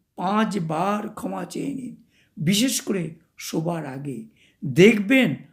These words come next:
আপনি যেমনই হন, সবার ভালোবাসার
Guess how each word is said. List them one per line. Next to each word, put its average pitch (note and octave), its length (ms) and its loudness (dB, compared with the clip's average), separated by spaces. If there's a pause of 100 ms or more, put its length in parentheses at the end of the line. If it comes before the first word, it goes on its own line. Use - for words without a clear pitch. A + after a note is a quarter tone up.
(120)
আপনি F3 520 -2
যেমনই G#3 480 2
হন, F3 380 -4 (400)
সবার D#3+ 460 -2 (120)
ভালোবাসার D#3 720 -8